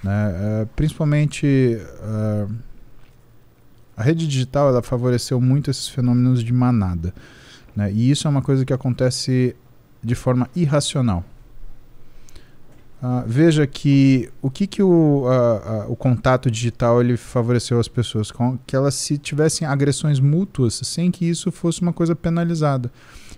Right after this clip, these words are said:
E o ser humano ele precisa de uma noção de, ele precisa de uma noção de consequência, né?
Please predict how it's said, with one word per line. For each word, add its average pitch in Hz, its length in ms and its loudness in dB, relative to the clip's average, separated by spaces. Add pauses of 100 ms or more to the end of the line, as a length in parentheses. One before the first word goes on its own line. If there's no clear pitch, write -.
E 160 40 2
o 143 40 4
ser 185 180 4
humano 185 240 4
ele 180 100 4
precisa 180 300 -2
de 175 80 0
uma 170 140 4
noção 143 560 2
de, 117 520 2
ele 123 120 -2
precisa - 160 -6
de 156 60 -2
uma 156 120 0
noção 143 320 0
de 131 100 2
consequência, 127 960 -2 (440)
né? 113 260 -2